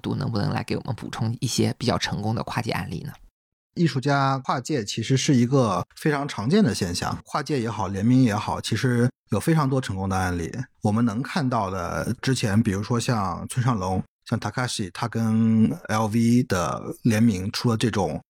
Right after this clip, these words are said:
Speaker 2: 彩标的L V的图案印制的这种重复的图案，也变成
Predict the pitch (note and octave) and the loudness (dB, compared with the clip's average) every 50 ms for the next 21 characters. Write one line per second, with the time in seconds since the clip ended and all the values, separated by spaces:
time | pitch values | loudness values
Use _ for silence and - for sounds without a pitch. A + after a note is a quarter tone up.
0 | _ - - - G#2+ F#2 F2 G#2+ A2+ B2 B2 C3 C#3 B2 G#2+ F#2 E2+ - - F#2 | _ -8 -6 -4 -4 -4 -4 -2 0 2 2 2 2 2 0 -2 -2 -2 -2 -2
1 | G2 G2+ G#2 A2+ A#2 A2 G#2+ - - - G#2 A2 G#2+ G#2 G#2+ - F#3+ F#3 D#3+ C3+ | 0 0 2 2 0 0 -2 -4 -2 0 0 2 2 0 2 2 4 6 6 6
2 | A#2 A2 G#2+ - C3 A#2+ F#2+ F#2+ G2+ A2 A2 F#2+ F#2+ G2 - - G2+ A2 C3+ - | 4 4 2 0 0 0 0 0 0 2 2 2 0 0 0 2 2 4 2 2
3 | - F3 B2 G2+ - - G2+ F#2 F2+ E2+ F2 F2+ F2+ G#2 A#2 G#2+ G2 - A2 G2 | 2 2 2 2 0 -2 -2 -2 0 0 -2 -2 0 2 2 2 4 4 4 6
4 | G2+ G#2 F#2 | 6 6 4